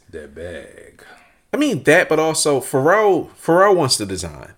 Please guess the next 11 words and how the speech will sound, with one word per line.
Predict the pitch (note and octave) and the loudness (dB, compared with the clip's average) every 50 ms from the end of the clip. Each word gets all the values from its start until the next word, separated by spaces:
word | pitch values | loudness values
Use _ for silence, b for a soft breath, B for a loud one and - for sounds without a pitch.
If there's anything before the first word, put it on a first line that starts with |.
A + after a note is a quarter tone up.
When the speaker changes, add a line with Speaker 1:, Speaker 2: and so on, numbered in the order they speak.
| _ _ _ _ _ _ | _ _ _ _ _ _
Speaker 2:
Nike | B2+ B2+ D3+ E3 F3 F#3+ F3+ - F3 D3+ | 0 4 6 6 6 4 2 2 0 0
is | C#3 B2+ | 2 2
not | C3+ C3 B2 A2+ | 0 0 0 -2
gonna | A#2+ A#2 A2 G#2 | -2 -6 -6 -6
give | G2+ G#2+ G#2 G2 | -2 -2 -2 -2
him | G#2+ A2 G#2 G2+ | -2 -6 -6 -6
the | F#2+ | -8
freedom | - - A2+ G#2+ G#2 F#2 F#2 F2+ F2 | -10 -6 -6 -4 -4 -4 -6 -8 -8
that | F2 F2 E2+ | -8 -8 -8
Adidas | E2+ D#2+ E2 F2+ F2+ D#2+ D2+ - - | -10 -8 -8 -10 -10 -10 -12 -14 -14
does. | - - - - A1 - - - - | -14 -14 -16 -16 -16 -14 -14 -14 -14